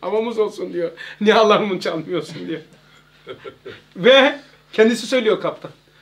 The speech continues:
"Baktım ulan manyak mı?" diyor ya. Yani "Be kaptan." diyor. "Çalsana alarmı, havamız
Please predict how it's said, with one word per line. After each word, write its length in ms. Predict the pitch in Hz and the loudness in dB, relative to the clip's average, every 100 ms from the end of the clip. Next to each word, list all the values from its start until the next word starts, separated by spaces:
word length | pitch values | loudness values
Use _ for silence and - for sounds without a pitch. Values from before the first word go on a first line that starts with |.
| _ 196 | _ -2
"Baktım 300 | 214 214 240 | -2 0 2
ulan 180 | 220 214 | 2 2
manyak 420 | 202 233 - 226 | 0 2 0 -2
mı?" 140 | 202 | -8
diyor 220 | 196 180 - | -4 -6 -6
ya. 140 | - - - _ _ _ _ _ _ _ - - _ _ _ _ _ _ _ - _ _ - | -12 -14 -20 _ _ _ _ _ _ _ -20 -20 _ _ _ _ _ _ _ -20 _ _ -10
Yani 200 | 151 160 | -4 -2
"Be 120 | 180 | -2
kaptan." 420 | 196 170 - 262 | -2 -4 -6 -12
diyor. 180 | 190 226 - _ _ _ - _ _ - _ _ _ _ - | -10 -12 -14 _ _ _ -20 _ _ -20 _ _ _ _ -10
"Çalsana 540 | 151 147 220 240 247 | -8 -4 0 4 4
alarmı, 460 | 214 240 254 262 294 | 4 4 2 -2 -6
havamız 500 | - 180 202 262 | 0 2 0 -6